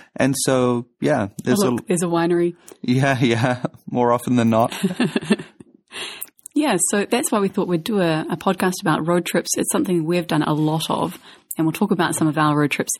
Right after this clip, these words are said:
Speaker 2: during the podcast.
Speaker 1: And this episode of the Indie Travel Podcast is sponsored by AutoSlash. AutoSlash is a website dedicated to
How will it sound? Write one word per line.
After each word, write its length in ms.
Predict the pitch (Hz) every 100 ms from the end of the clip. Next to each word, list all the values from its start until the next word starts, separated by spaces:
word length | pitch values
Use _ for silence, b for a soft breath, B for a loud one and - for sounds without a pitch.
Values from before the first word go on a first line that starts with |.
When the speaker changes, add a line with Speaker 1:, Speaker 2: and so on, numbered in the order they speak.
| -
Speaker 2:
during 180 | 160 151
the 60 |
podcast. 580 | - - - - 190 - - _ _ _ _ _ _ _ _ -
Speaker 1:
And 240 | - 151 165
this 180 | 208
episode 500 | 190 156 - 131 123
of 180 | - 120 127
the 100 | 127
Indie 220 | 120 117
Travel 260 | 123 110 104
Podcast 440 | 117 110 120 117 -
is 140 | 120 -
sponsored 360 | - 143 - 131
by 180 | 113 -
AutoSlash. 960 | 107 113 95 - 110 90 - - - _ _ -
AutoSlash 640 | 160 160 - - 147 147
is 120 | 127 123
a 40 |
website 520 | 117 117 - 113 110
dedicated 560 | - 120 127 131 123 113
to 100 | -